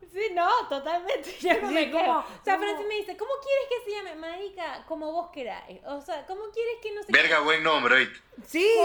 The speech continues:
Speaker 1: Como vos querás.
Speaker 2: O, pero incluso también ahorita estábamos diseñando unas cosas nuevas.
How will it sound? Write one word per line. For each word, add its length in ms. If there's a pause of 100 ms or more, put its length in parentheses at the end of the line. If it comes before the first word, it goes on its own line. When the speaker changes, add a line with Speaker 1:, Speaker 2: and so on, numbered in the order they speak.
(100)
Speaker 1:
Como 180
vos 240
querás. 300
Speaker 2:
O, 580
pero 180
incluso 360
también 280
ahorita 260
estábamos 360
diseñando 380
unas 160
cosas 260
nuevas. 460